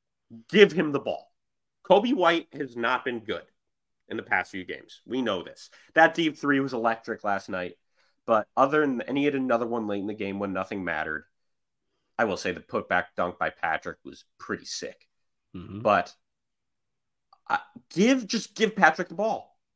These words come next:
Speaker 1: Do something. Don't hesitate. Just go. Whether that's taking a three, doing his s-, in, in one-handed push shot from nine feet out, or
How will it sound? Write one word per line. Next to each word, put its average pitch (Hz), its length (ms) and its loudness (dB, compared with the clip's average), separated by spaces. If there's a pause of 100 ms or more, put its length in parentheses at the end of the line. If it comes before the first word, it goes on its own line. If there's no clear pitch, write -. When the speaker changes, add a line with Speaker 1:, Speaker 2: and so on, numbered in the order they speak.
(340)
Speaker 1:
Do 208 200 4
something. 127 460 2 (520)
Don't 175 160 6
hesitate. 135 560 0
Just - 300 -10
go. 95 340 2 (440)
Whether 143 260 6
that's 123 220 0
taking 214 340 0
a 208 40 2
three, 165 380 -2
doing 156 340 0
his 135 400 -2 (420)
s-, - 260 -10 (180)
in, 151 160 -2
in 135 280 -2
one-handed 165 840 2
push 151 220 -2
shot - 440 6
from 139 420 0
nine 127 280 0
feet 127 220 -4
out, 113 400 2
or 143 540 0